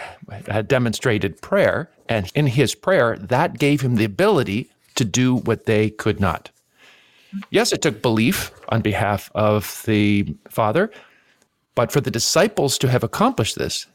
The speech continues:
they needed to be involved in prayer. This kind can only come out by prayer. Now, this is interesting because that means the secret behind Jesus' ministry, all these amazing things that he did,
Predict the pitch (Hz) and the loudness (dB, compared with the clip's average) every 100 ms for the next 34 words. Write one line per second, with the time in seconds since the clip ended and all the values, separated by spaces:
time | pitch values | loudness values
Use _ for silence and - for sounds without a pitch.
0 | - 131 117 107 117 165 160 156 151 143 | -4 0 2 2 2 0 -2 -2 0 0
1 | - 135 110 98 104 104 - 143 - 220 | 0 0 2 2 2 -2 -6 -2 0 0
2 | - - _ _ - - - 139 127 127 | -2 -8 _ _ -20 -20 -6 -2 0 0
3 | 120 113 123 - - 190 330 330 - 120 | -2 -2 -4 -2 0 0 2 0 -2 -8
4 | - - 110 127 - _ _ _ _ _ | -4 0 0 -2 -6 _ _ _ _ _
5 | _ _ - 127 160 - 233 - - _ | _ _ 0 0 0 0 -2 -2 -8 _
6 | _ _ _ _ _ - 175 233 214 240 | _ _ _ _ _ -2 0 2 2 2
7 | 160 - - _ _ _ _ - - 151 | 0 -4 -8 _ _ _ _ -18 -6 0
8 | 160 135 180 247 143 101 110 - - _ | 0 2 2 2 2 2 2 -2 -10 _
9 | _ _ 139 - - 254 262 277 - 175 | _ _ -4 0 2 2 0 -2 -2 -2
10 | - 175 175 175 - 110 151 143 139 135 | 0 2 4 2 0 0 2 4 2 2
11 | 139 120 - 98 - 139 170 165 131 120 | 2 2 0 -6 -4 -2 2 2 2 2
12 | 139 170 170 165 - 151 170 151 143 143 | 2 2 2 0 0 2 2 2 2 2
13 | 147 220 | 2 0